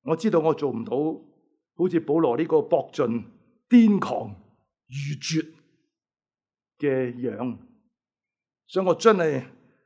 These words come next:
只能夠係一個 caregiver，係一個關懷者，我唔可以係一個 lover，我唔係一個愛者。我知道我真係點做都做唔到保羅呢種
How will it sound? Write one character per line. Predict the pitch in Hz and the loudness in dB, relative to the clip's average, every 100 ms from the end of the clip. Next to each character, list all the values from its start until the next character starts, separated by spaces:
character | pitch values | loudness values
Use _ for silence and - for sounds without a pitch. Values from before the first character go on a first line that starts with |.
| _ - | _ -4
只 | 214 | 4
能 | 208 139 | 4 4
夠 | 160 156 160 | 2 2 -2
係 | 135 180 | -2 -2
一 | |
個 | 165 | -2
caregiver， | 139 - 175 180 180 175 - - _ _ _ _ _ _ _ _ _ - | -4 0 0 2 -2 -2 -12 -14 _ _ _ _ _ _ _ _ _ -4
係 | 156 | 0
一 | |
個 | 151 | 0
關 | 147 175 | 0 -2
懷 | 139 104 | -2 -10
者， | 101 107 104 _ _ _ _ _ _ | -12 -14 -14 _ _ _ _ _ _
我 | - 165 | 2 2
唔 | 139 | 2
可 | 135 | -2
以 | 147 | 0
係 | 131 | -2
一 | |
個 | 123 | -4
lover， | 120 131 123 117 _ _ _ _ _ _ _ _ _ _ _ _ _ _ _ _ - | -6 -8 -10 -16 _ _ _ _ _ _ _ _ _ _ _ _ _ _ _ _ -10
我 | 143 | -8
唔 | 127 | -6
係 | 113 127 | -6 -8
一 | |
個 | 127 117 | -8 -10
愛 | - 117 107 | -8 -12 -12
者。 | - 85 - _ _ _ _ _ _ _ _ _ _ _ _ _ _ _ _ | -14 -20 -20 _ _ _ _ _ _ _ _ _ _ _ _ _ _ _ _
我 | - 156 | -10 -6
知 | 208 | -4
道 | 165 | -2
我 | 135 | -4
真 | 135 175 | -6 -6
係 | 131 117 110 - _ _ _ _ - | -6 -6 -10 -18 _ _ _ _ -8
點 | 143 202 | -2 0
做 | 160 127 | -2 -2
都 | 127 160 160 | -2 -2 -2
做 | 139 | -6
唔 | 110 | -8
到 | 107 147 | -8 -6
保 | 139 | -2
羅 | 143 117 | -4 -4
呢 | 139 | -6
種 | 143 | -8